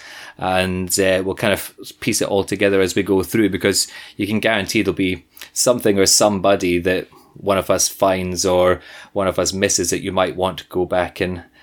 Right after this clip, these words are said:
have a look at. So just go off and enjoy it. Um, I would suggest probably, what are we now? This is the first of December as we're recording today. So I think probably we'll just play it by ear. I think we're gonna need at least two weeks.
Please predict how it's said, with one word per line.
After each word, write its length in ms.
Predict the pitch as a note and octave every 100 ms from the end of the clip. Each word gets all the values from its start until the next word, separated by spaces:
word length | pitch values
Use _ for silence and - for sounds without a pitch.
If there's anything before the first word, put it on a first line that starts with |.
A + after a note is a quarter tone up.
| - -
have 180 | F#2+ F2+
a 40 |
look 320 | F#2+ G#2+ -
at. 260 | F2 F2+ -
So 380 | - A2 A2 - _ _ _ _ _ _ - -
just 220 | - E3 -
go 80 |
off 100 | D#3+ D3
and 80 |
enjoy 400 | A#2 A2 A#2 A2+
it. 100 | A#2+ -
Um, 280 | A#2 A#2 A#2+
I 200 | C3+ D3+
would 160 | D3 C3
suggest 460 | A#2+ G#2 B2+ - -
probably, 640 | - D3+ A#2+ G2+ G2+ G2+ - - - - - -
what 140 | C#3
are 40 | A2
we 120 | G#2+
now? 240 | G#2+ G2+
This 200 | F#2+ G2+
is 140 | F#2+ - _
the 80 | G2
first 280 | - G#2+ G2+
of 60 |
December 440 | F#2+ - A2 G2+ F#2
as 140 | F2
we're 100 | G2
recording 480 | F#2 - G2+ F#2+ F2+
today. 360 | F#2+ F2+ G#2 F#2
So 320 | - G2 - -
I 80 |
think 260 | G#2+ B2 -
probably 600 | - D3 C3+ A2+ G#2+ G#2 - - -
we'll 100 | D3
just 200 | E3 D3+
play 140 | D3+ C3+
it 60 |
by 140 | B2+ B2
ear. 340 | C#3 C#3+ C#3 -
I 80 | B2+
think 140 | C#3+
we're 60 | A#2+
gonna 180 | B2+ A2+
need 160 | B2+
at 60 | A#2
least 280 | B2+ B2+ -
two 160 | C3+
weeks. 480 | A2+ A2+ - - -